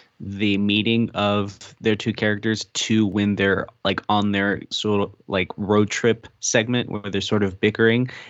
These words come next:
It, it got there so quickly. It was very jarring 'cause it, yeah, it, it did not feel like there was any established connection or, or any sort of lead up to a, like,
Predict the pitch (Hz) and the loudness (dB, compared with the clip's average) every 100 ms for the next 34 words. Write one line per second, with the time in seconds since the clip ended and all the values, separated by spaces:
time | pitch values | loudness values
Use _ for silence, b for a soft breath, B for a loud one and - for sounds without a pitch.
0 | B - - - 135 - - 160 117 - | B -12 -10 2 2 2 0 0 0 0
1 | - 139 139 - 110 - 87 82 - _ | 2 4 4 2 -2 -2 -4 -4 -12 _
2 | - 104 98 110 104 92 85 92 104 76 | -4 -2 2 4 4 2 -2 0 0 2
3 | 101 78 69 98 110 110 85 117 104 92 | 4 4 2 0 0 0 0 0 0 0
4 | 104 101 98 98 92 - 95 98 - 101 | 0 0 0 0 -2 0 0 0 -4 -2
5 | 98 110 - - 104 95 95 B B B | 0 0 0 -4 -4 -2 -4 B B B
6 | 98 104 107 - 104 92 95 104 104 104 | 0 2 2 2 0 0 -2 0 0 -2
7 | - 107 98 95 85 80 - | -2 0 2 2 0 -4 -8